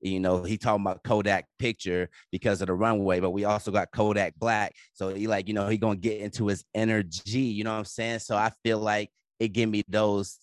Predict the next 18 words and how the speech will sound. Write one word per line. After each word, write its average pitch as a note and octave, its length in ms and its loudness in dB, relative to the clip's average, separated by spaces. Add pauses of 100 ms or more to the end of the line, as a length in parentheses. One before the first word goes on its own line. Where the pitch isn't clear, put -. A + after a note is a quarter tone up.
type G#2 300 -2
of, G2 120 0
"You G#2 120 -2
can G2+ 100 -6
get G2+ 160 0 (100)
this F#2+ 180 -4
work" F#2+ 260 0 (160)
vibes F#2+ 560 2 (280)
when G2 160 0
I'm F#2+ 140 0
in F2+ 80 -4
traffic G2+ 640 0
and F2+ 120 -8
you, F2+ 240 -8
you F#2+ 140 -6
cutting - 380 -6
me F2 160 -2
off. D2+ 400 -2